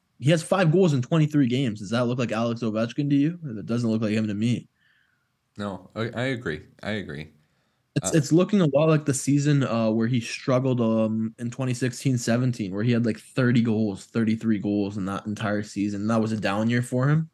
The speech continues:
Speaker 2: Was
Speaker 1: And
Speaker 2: that
Speaker 1: this
Speaker 2: when
Speaker 1: is
Speaker 2: Dale
Speaker 1: looking
Speaker 2: Hunter was coach? I think so.
Speaker 1: Uh, I don't know. I think that was the year that, was that the year Jimmy Benn led the league in points? No, it was a few years after. Oh, no, he had, no, yeah, no, it was a few years after. Yeah, that wasn't the year.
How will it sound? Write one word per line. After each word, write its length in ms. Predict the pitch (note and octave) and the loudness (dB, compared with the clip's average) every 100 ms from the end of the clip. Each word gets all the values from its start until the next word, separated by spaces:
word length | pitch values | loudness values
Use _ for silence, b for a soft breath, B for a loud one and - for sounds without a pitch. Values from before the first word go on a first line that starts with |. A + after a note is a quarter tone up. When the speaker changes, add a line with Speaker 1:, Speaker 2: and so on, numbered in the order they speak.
| - | -6
Speaker 2:
Was 160 | G#2 | -2
Speaker 1:
And 80 | G#2 | 0
Speaker 2:
that 40 | G#2 | 0
Speaker 1:
this 80 | G2+ | 0
Speaker 2:
when 80 | |
Speaker 1:
is 60 | G2 | 2
Speaker 2:
Dale 120 | F#2 | 2
Speaker 1:
looking 120 | F#2 | 2
Speaker 2:
Hunter 200 | F#2 F#2 | -2 -4
was 180 | F#2+ G2+ | -6 -8
coach? 440 | - A2 A#2 - - _ _ _ _ _ _ _ _ _ | -4 -2 -2 -8 -20 _ _ _ _ _ _ _ _ _
I 40 | |
think 180 | - F2 | -8 -2
so. 60 | G#2+ | 0
Speaker 1:
Uh, 220 | A#2+ A#2 | 0 0
I 80 | G#2+ | 0
don't 180 | A#2 B2 | 0 0
know. 280 | A2+ A2+ F#2 - _ | 0 -2 -4 -12 _
I 160 | E2 G2 | -4 -2
think 200 | G#2 B2 | 0 0
that 80 | A#2+ | 2
was 140 | A2+ | 2
the 100 | A2+ | 0
year 200 | G#2+ A2 | 0 0
that, 260 | G#2 G2 - _ _ _ - | 0 -6 -8 _ _ _ -2
was 160 | A2+ | 0
that 140 | B2 C#3 | 2 2
the 80 | |
year 100 | A#2+ | 2
Jimmy 260 | B2+ G#2+ A2 | 2 2 0
Benn 300 | G2 F#2 A#2 | 0 -2 -2
led 160 | G2 G2 | -4 -4
the 80 | |
league 140 | G2 F#2+ | -4 -4
in 60 | |
points? 220 | - G2+ - | -4 -4 -2
No, 200 | F#2+ D#2+ | -4 -2
it 40 | |
was 100 | F#2 | -4
a 60 | F#2+ | -6
few 180 | - A#2 | -2 0
years 160 | G2 | 0
after. 500 | E2 F2+ G2+ - E2+ - _ _ _ _ _ _ _ _ _ _ | -2 -6 -6 -12 -16 -20 _ _ _ _ _ _ _ _ _ _
Oh, 100 | - | 2
no, 100 | F3+ | 6
he 100 | E3 | 6
had, 220 | F3 D#3 | 6 2
no, 220 | B2+ C3 G#2+ | 0 0 2
yeah, 220 | F#2+ F2+ | 0 -4
no, 140 | F#2+ | -6
it 20 | |
was 100 | F#2+ | -6
a 60 | G#2 | -4
few 140 | G#2 | 2
years 180 | A2 F#2+ | 2 2
after. 260 | E2 D2 - | -2 -6 -6
Yeah, 100 | D2 | -4
that 140 | D#2 | -4
wasn't 260 | F2 F#2 D#2 | -4 -6 -6
the 60 | D2 | -8
year. 280 | C#2 A2 | -8 -10